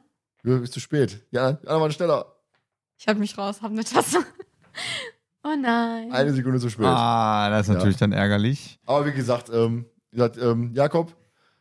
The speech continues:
Speaker 1: die können wir uns mal an. Und dann, äh, schieben wir dir eine Tasse zu.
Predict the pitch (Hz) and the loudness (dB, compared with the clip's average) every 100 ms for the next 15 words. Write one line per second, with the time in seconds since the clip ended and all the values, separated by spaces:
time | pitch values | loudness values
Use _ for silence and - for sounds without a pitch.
0 | _ - 170 160 156 135 113 165 208 _ | _ -8 -2 0 0 -2 0 -2 -6 _
1 | _ _ _ _ _ _ _ _ - 107 | _ _ _ _ _ _ _ _ -4 0
2 | 110 104 107 92 92 92 92 _ _ _ | 2 2 2 2 2 0 -4 _ _ _
3 | 104 98 98 98 104 90 - 80 | -4 0 0 0 -4 -8 -12 -18